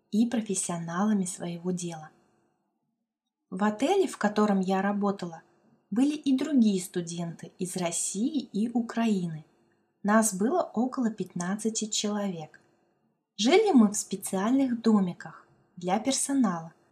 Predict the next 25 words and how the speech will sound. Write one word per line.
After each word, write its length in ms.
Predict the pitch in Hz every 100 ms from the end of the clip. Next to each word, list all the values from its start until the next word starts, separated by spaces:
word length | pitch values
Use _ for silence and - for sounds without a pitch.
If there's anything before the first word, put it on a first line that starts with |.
| -
на 100 | 185
территории 680 | 185 190 185 170 180 202 214
отеля. 540 | 202 - 190 170 160 - _ _ _ _ _
Нас 240 | 247 359
бесплатно 600 | 226 214 - 190 233 247 233
кормили 540 | 226 226 190 175 165 -
три 380 | 175 190 254 -
раза 460 | 190 180 185 190 -
в 120 | 175
день. 300 | 170 160 151 _ _ _ _ _ _ _
Мы 140 | - 349
работали 520 | 359 202 262 285 226
четыре 520 | 196 - 208 214 214
часа 500 | 180 - 185 - 175 -
утром 480 | 180 160 - 226 349 - _ _ -
и 140 | 202
четыре 500 | - - - 233 330
часа 400 | - 196 - 220
вечером. 640 | 220 214 185 - 151 160 - _ _ _ _ _ _
Весь 240 | 233 254
день 300 | 202 220 403
у 60 | 349
нас 280 | 214 180 -
был 180 | 202 262
свободен. 720 | - 254 254 180 165 160